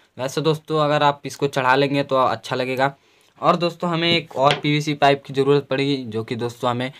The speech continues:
इसको इस तरीके को, इस तरीके से काट लेना है, ताकि ये जो दोस्तों हमारा मोटर दिख रहा है इसके ऊपर इस तरीके से अच्छे से fix हो जाए। और दोस्तों हमें इस तरीके से cut कर लेना है।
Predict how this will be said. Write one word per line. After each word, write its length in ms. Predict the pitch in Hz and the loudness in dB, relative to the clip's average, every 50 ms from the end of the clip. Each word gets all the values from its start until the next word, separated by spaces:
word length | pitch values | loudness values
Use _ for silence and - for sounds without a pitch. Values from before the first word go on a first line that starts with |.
| - - - _ _ - | -20 -20 -20 _ _ -12
इसको 400 | 120 - - - 135 131 - - - | -12 -8 -2 0 0 0 0 -2 -8
इस 180 | 127 123 - | -10 -10 -8
तरीके 360 | - 131 123 127 120 131 131 127 | -6 -6 -6 -4 -2 -4 -4 -2
को, 260 | 117 127 131 131 120 - _ _ _ _ | -2 -2 -2 -4 -4 -8 _ _ _ _
इस 180 | - 127 120 - | -12 -12 -10 -8
तरीके 280 | - 127 127 113 135 131 | -8 -8 -6 -4 -4 -4
से 100 | - - | -2 0
काट 240 | - 123 123 123 131 | 0 0 0 0 -4
लेना 180 | 135 131 123 | -8 -6 -6
है, 220 | 120 139 143 175 185 _ _ _ _ _ _ _ _ _ - | -6 -6 -6 -8 -8 _ _ _ _ _ _ _ _ _ -4
ताकि 220 | 120 120 117 - 135 | -4 -2 -2 -2 -2
ये 120 | 131 131 | -2 0
जो 140 | 127 131 127 | 0 -2 -2
दोस्तों 380 | 117 131 123 117 - - 131 123 | -2 -4 -6 -6 -8 -6 -6 -4
हमारा 240 | 120 120 123 123 123 | -2 -2 -2 -2 -4
मोटर 280 | 123 123 120 98 - 135 | -4 -6 -6 -6 -6 -4
दिख 240 | 123 139 135 - | -2 -2 -2 0
रहा 80 | 139 131 | 0 0
है 200 | 135 151 160 - - - | 0 0 -2 -4 -8 -12
इसके 260 | 120 113 - 123 123 | -12 -10 -8 -8 -6
ऊपर 340 | 117 113 - 139 156 180 185 - _ _ _ _ _ - | -6 -6 -4 -4 -4 -4 -6 -14 _ _ _ _ _ -12
इस 180 | 117 120 113 | -12 -10 -8
तरीके 300 | - 123 123 120 - 131 | -8 -8 -8 -6 -6 -6
से 200 | 131 - 151 180 185 _ _ - | -4 -4 -6 -6 -8 _ _ -12
अच्छे 300 | 110 113 - - - 131 | -12 -12 -10 -8 -8 -6
से 140 | 123 151 156 | -4 -4 -6
fix 420 | 156 - - 113 107 - - - - | -6 -6 -6 -6 -6 -6 -8 -10 -8
हो 80 | 98 87 | -8 -8
जाए। 240 | 82 80 82 80 - _ _ _ _ _ _ - _ _ _ - | -10 -12 -14 -16 -18 _ _ _ _ _ _ -20 _ _ _ -12
और 140 | 123 120 123 | -10 -6 -4
दोस्तों 280 | 131 139 139 - 151 | -4 -4 -2 0 0
हमें 120 | 139 139 139 | 0 0 0
इस 120 | 143 143 - | -2 -4 -4
तरीके 240 | 143 135 135 117 143 | -6 -6 -6 -6 -8
से 80 | 139 - | -8 -6
cut 160 | - 135 127 | -8 -8 -6
कर 160 | - 143 135 135 | -4 -4 -4 -2
लेना 180 | 135 135 135 | -2 -4 -2
है। 240 | 135 147 151 143 117 | 0 0 0 0 -2